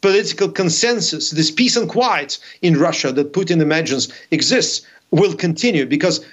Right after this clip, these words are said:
uh, on, in this video clip that you showed, uh, on the background, we've seen text messages coming up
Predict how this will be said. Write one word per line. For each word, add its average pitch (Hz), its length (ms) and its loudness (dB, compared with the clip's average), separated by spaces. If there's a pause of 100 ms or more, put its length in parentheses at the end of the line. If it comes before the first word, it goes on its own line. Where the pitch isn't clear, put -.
(140)
uh, 165 220 4 (100)
on, 190 220 -2
in 175 140 2
this 160 180 2
video 226 380 0
clip - 360 -12 (160)
that 131 200 -2
you 127 60 -6
showed, - 480 -4 (460)
uh, 165 280 2
on 214 140 0
the 175 60 -2
background, 156 560 -2
we've 156 120 -4
seen 226 300 0
text - 360 -6
messages - 420 -6
coming 147 360 0
up 143 220 -2